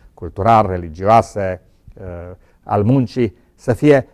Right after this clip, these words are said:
generarea de profit. Banul devine un scop și ideea este că, pe măsură ce banul devine un scop, vor fi tot mai mulți bani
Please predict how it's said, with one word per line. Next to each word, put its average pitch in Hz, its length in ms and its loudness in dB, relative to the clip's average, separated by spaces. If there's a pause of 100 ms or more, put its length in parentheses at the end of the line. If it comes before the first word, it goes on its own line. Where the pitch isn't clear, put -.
(180)
generarea 135 460 6
de 113 120 2
profit. 95 460 -4
Banul 147 360 6
devine 127 300 4
un 117 100 2
scop 92 400 -4
și 104 300 -16
ideea 147 280 4
este 131 360 0
că, 110 240 -2 (180)
pe 127 100 -4
măsură 120 340 -4
ce 120 120 -6
banul 127 300 4
devine 117 220 -2
un 110 60 -4
scop, 101 240 -6
vor 98 120 -6
fi - 80 -16
tot 107 100 -6
mai 107 100 -4
mulți 92 260 -10
bani 147 300 2